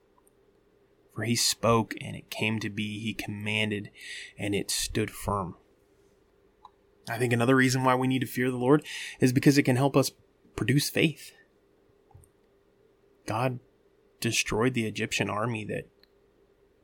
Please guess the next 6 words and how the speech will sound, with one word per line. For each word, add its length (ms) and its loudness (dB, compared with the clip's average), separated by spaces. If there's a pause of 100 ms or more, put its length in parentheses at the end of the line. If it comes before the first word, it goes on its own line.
(420)
came 220 -6
after 320 -2
the, 280 -8
uh, 280 -2 (120)
the 180 -4
Jews. 540 -6